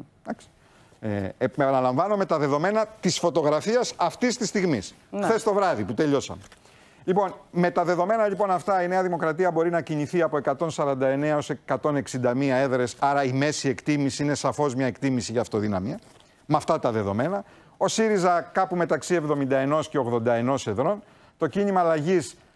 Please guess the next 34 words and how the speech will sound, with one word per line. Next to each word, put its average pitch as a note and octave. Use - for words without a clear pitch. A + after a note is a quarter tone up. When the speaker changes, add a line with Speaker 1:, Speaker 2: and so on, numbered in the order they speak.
Speaker 1:
δεκαοκτώ D#3
με D#3+
είκοσι B2+
δύο, G3
το F#3
Κομμουνιστικό D#3+
Κόμμα E3+
Ελλάδας D#3
δώδεκα D3+
με B2
δεκαέξι, B2+
η F3+
Χρυσή E3
Αυγή E3+
δέκα F3+
με D3+
δεκαπέντε. E3+
Το F3
μέρα A#3+
είκοσι A#3+
πέντε F#3
από F3+
μηδέν, F3
εάν F3+
δεν E3+
πάει D#3
στο C3+
τρία D3
τοις -
εκατό, C#3+
που D#3+
είναι D#3+
ένα D#3
ενδεχόμενο, F3